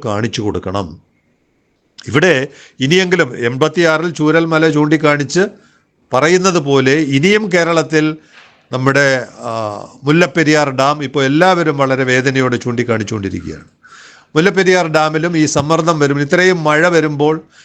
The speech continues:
ഇത്രയും വെള്ളം താങ്ങാനുള്ള ശേഷി അവിടെ ഉണ്ടാവണമെന്നില്ല. അതുണ്ടാക്കാൻ പോകുന്ന ദുരന്തം ഇതിനേക്കാൾ ഭീകരമാണ്. അപ്പോൾ മനുഷ്യരുടെ ഈ പറയുന്ന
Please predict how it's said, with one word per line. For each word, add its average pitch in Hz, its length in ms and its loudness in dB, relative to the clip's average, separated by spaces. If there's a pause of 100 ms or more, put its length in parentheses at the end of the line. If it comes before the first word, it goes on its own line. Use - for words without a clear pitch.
(100)
ഇത്രയും 180 380 0
വെള്ളം 165 320 2
താങ്ങാനുള്ള 160 480 0
ശേഷി 156 580 -2 (420)
അവിടെ 123 140 -2
ഉണ്ടാവണമെന്നില്ല. 117 920 -2 (300)
അതുണ്ടാക്കാൻ 151 640 -2
പോകുന്ന 143 280 -2
ദുരന്തം 127 640 -2 (120)
ഇതിനേക്കാൾ 120 420 -2
ഭീകരമാണ്. 104 800 -4 (480)
അപ്പോൾ 196 300 2
മനുഷ്യരുടെ 202 840 2
ഈ 170 180 0
പറയുന്ന 165 720 0